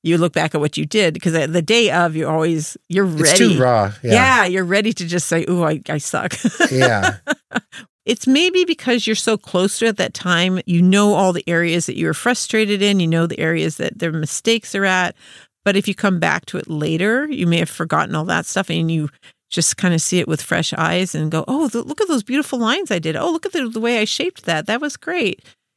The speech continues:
Speaker 1: You know, because you don't have that awareness of the the struggle that you went through as much. It's not like out front. So yeah, that's a, probably a really good thing to do as well, is to look at what you did previously, but only if it's given yourself enough time to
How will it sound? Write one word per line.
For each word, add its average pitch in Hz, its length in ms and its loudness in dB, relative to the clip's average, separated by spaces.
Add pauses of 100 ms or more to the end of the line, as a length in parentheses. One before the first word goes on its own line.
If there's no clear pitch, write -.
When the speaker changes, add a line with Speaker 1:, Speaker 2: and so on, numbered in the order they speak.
(100)
Speaker 1:
You 196 120 -2
know, 208 260 2
because 214 340 0
you 220 80 -2
don't 226 340 0 (180)
have 185 540 0 (200)
that 165 340 0
awareness 165 720 0 (100)
of 160 300 -6
the - 340 -8 (180)
the 202 60 -2
struggle - 520 -4 (280)
that 175 200 0
you 185 120 2
went 165 200 -2
through 95 380 -6 (320)
as 180 160 0
much. - 260 -2
It's 160 120 -6
not 156 160 -2
like 165 140 -2
out - 140 -2
front. 165 240 -2 (300)
So 254 80 0
yeah, 370 220 4
that's 202 200 -2
a, 254 40 -6
probably 247 300 2
a 180 40 0
really 175 220 2
good 160 160 -2
thing 160 160 -2
to 156 100 -2
do 160 220 -4
as - 160 -8
well, 247 280 0
is 165 120 -4
to 175 60 -4
look 180 180 -2
at - 80 0
what 170 160 -4
you 165 80 -2
did 165 160 -2
previously, 202 640 -2
but 160 200 -2 (240)
only 175 300 2
if 156 100 -2
it's - 220 -8 (160)
given 156 200 0
yourself 151 640 -4
enough 156 240 -2
time 165 460 -4
to - 280 -8